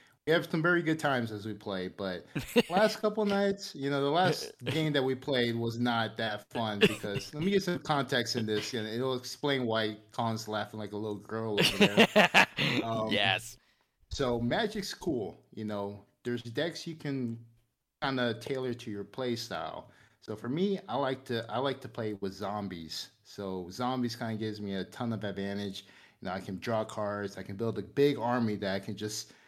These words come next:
Speaker 1: direct at my enemies, which is pretty cool. But Colin,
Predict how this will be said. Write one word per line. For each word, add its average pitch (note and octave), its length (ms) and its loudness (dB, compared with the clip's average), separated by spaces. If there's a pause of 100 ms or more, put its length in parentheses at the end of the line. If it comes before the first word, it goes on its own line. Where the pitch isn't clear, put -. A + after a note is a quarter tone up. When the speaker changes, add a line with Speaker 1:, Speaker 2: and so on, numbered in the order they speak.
(200)
Speaker 1:
direct A2+ 380 0
at F#2+ 100 -2
my F#2+ 140 -2
enemies, C#3 600 2
which B2+ 160 -2
is C3 80 -8
pretty E3+ 240 -2
cool. F#3 340 2 (1000)
But A2 120 -6
Colin, E3+ 640 2